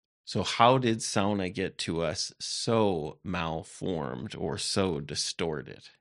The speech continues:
Here I've got a picture of an original smoke sauna, old school, and then the modern conception. And you can see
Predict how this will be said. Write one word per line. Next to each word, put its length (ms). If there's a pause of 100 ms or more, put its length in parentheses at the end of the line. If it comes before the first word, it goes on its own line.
(200)
Here 200
I've 140
got 160
a 40
picture 440
of 220 (420)
an 160
original 720
smoke 460
sauna, 380
old 360
school, 640 (440)
and 160
then 380
the 120
modern 540
conception. 840 (380)
And 140
you 80
can 200
see 440